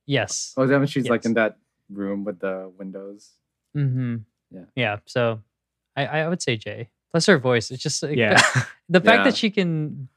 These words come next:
Speaker 1: pull both tones, like the, the deep rap voice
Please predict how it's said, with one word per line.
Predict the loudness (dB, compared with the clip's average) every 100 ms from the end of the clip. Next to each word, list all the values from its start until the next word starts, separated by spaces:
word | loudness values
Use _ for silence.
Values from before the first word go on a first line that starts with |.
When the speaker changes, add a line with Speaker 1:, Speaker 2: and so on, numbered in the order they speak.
| _ -6
Speaker 1:
pull | 4 4
both | 6 6 6 4 0
tones, | -4 -2 -2 -4 -2
like | -2 0
the, | 2 2 2 0
the | -2
deep | 0 0 0 _ _ _ -12
rap | -2 0 0 -2
voice | -2 -2 -4